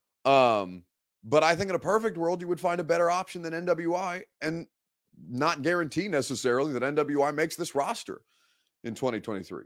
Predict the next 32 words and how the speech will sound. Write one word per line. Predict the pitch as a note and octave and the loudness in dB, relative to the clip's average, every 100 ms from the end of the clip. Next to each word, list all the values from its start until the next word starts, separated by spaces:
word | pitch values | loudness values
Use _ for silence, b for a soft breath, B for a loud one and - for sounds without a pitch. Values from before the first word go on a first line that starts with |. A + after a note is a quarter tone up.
| - | -8
It's | A#2 | -4
a | C3 | 2
good | C3+ D#3+ | 8 8
option. | D#3 F3 A3+ A#3+ A#3+ | 8 4 -4 -8 -10
It's | A2+ | -10
a | B2+ | -6
good | C#3+ | -4
fail-safe, | D3 D3 D#3+ E3+ F#3 - | 0 0 0 -2 -6 -8
but | - | -10
they | F3+ | -8
need | F#3 A3+ A3 | -6 -8 -8
to | F#3+ | -8
improve. | C3 F#3 G3+ - _ _ _ _ _ - | -6 -2 -2 -4 _ _ _ _ _ -12
And | A#2 | -4
N | A#2+ G3+ | 0 6
W | A3 G#3 G3+ | 8 8 8
I | F#3 F#3 | 8 8
should | G3 | 4
be | F3 | 0
the | D#3+ | 0
floor. | C#3 - F3 B2 - _ - | 0 0 2 2 0 _ -12
He | |
shouldn't | A2+ E3 D#3+ | -4 -4 -2
be | D3 | -2
your | B2 G#2+ F2+ _ _ | -2 -4 -6 _ _
second | - - C#3 D3+ A#2 | -16 -8 -4 -4 -6
starting | - - B2+ B2 A2 | -12 -4 -4 -2 -2
wide | G#2+ | -4
receiver | G2+ - A#2 A2 - _ _ _ _ _ _ _ _ _ _ - | -4 -8 -10 -10 -16 _ _ _ _ _ _ _ _ _ _ -8
at | A2+ | -2
this | A2 - | -2 -2
stage. | - F2+ B1+ - | -2 -2 -2 -8